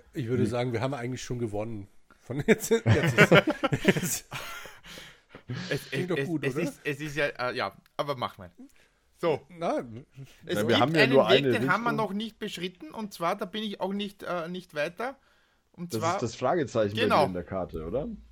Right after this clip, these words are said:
Speaker 1: Mhm. Okay. Also von hier aus müssen wir erst wieder nach Osten. Mehr geht nicht vom Friedhof.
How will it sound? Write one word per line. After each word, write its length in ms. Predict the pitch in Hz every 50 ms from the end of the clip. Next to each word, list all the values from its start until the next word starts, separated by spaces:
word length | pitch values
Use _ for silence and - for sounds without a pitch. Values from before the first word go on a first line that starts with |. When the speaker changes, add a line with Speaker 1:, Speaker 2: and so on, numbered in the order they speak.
| - -
Speaker 1:
Mhm. 460 | 214 180 151 139 131 135 139 135 131 - - _ _ _ _ _ 175 170 139
Okay. 280 | - - 120 107 - - _ _ _ _ _ _ _ _ _ _ _
Also 160 | 127 127 135
von 180 | 127 131 139 135
hier 160 | 135 147 156
aus 100 | 156 131
müssen 180 | 135 139 127 135
wir 60 | 127
erst 180 | 120 127 - -
wieder 160 | 131 123 117
nach 100 | 110 107
Osten. 420 | 110 123 147 185 - - - 139 131
Mehr 140 | 123 117
geht 240 | 110 117 139 165 170
nicht 160 | 180 180 156
vom 160 | - 165 160 151
Friedhof. 560 | - 175 175 170 - 180 185 196 196 -